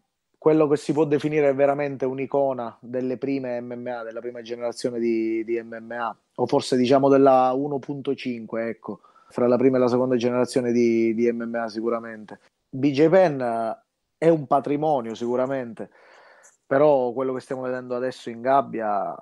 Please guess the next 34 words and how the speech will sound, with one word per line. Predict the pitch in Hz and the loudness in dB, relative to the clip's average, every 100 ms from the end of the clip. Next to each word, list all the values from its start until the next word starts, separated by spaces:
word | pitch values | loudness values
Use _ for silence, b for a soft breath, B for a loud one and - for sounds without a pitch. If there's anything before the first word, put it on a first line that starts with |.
| - | -14
non | 110 120 | -10 -6
è | 120 | -4
lo | 117 | -4
stesso | - 110 120 | -6 -10 -4
fighter | 120 120 117 113 110 | 0 0 0 -2 -4
che | 117 113 110 | -4 -2 0
aveva | 110 120 117 | 0 0 -2
combattuto | 113 117 117 127 123 113 110 107 107 | -4 -6 -4 -2 -2 0 -2 -2 -4
nel | 113 110 | -4 -6
duemilaundici | 113 117 117 120 117 107 | -4 -2 -2 -2 -10 -10
con | 113 117 | -12 -12
Nick | 117 - | -12 2
Diaz, | 127 127 113 120 | 6 6 4 -2
pur | 120 117 | -4 0
perdendo, | 117 110 127 135 113 110 | 0 2 6 6 4 -2
non | 117 | 0
è | |
lo | 117 113 | 2 0
stesso | - - 117 | -4 -2 4
fighter | 127 117 113 113 110 | 6 4 2 -2 -2
che | 113 - | -2 -2
perse | 120 113 117 | -4 -2 -4
con, | 113 113 | -6 -8
eh, | 110 110 107 104 95 98 | -8 -6 -6 -6 -8 -4
Rory | 117 117 | -2 -2
McDonald. | 113 113 - 127 135 120 110 107 107 b b b | -4 -12 2 4 4 2 -4 -8 -12 b b b
È | 165 - | 2 4
triste, | 170 190 175 - 143 | 4 6 4 2 0
è | |
quasi | - 139 139 | 2 0 2
triste, | 151 156 - 131 | 4 4 4 2
ecco, | 120 120 | 2 2
vederlo | 117 120 120 117 | 2 2 2 2
così. | 117 107 113 104 | 2 0 0 0